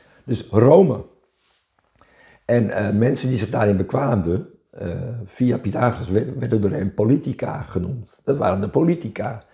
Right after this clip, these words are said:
En die gingen op die manier ook een stadstaat aansturen. Dus je had verschillende stemmen, die treden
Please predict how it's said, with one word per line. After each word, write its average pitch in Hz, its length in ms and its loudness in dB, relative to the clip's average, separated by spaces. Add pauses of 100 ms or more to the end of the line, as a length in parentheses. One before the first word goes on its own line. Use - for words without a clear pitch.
(280)
En - 80 -4
die 147 100 0
gingen 123 240 0
op 101 120 0
die 113 120 2
manier 104 320 0
ook 101 300 -4
een 107 180 -4
stadstaat - 640 -2
aansturen. 95 680 -8 (440)
Dus 110 140 -2
je 127 80 4
had 120 160 2
verschillende 113 520 -2
stemmen, - 600 -6 (420)
die 117 180 -10
treden 110 540 2